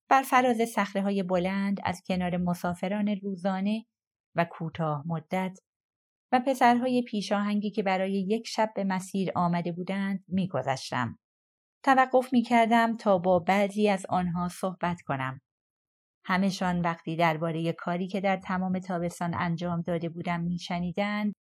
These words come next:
می‌پرسیدند: «تفنگ داری؟ نترسیدی؟» و من می‌گفتم: «نه، نه.» و مقداری می‌خندیدم.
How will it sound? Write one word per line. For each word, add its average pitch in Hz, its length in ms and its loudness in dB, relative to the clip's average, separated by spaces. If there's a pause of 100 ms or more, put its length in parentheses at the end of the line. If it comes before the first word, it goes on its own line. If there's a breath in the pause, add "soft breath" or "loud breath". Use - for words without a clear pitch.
(280)
می‌پرسیدند: 175 960 -2 (500)
«تفنگ 208 520 0
داری؟ 208 480 0 (580)
نترسیدی؟» 208 1000 0 (800)
و 175 120 0
من 165 180 -2
می‌گفتم: 170 840 -2 (120)
«نه، 160 460 2 (600)
نه.» 165 400 0 (380)
و 160 100 0
مقداری 151 540 -4
می‌خندیدم. 131 800 -6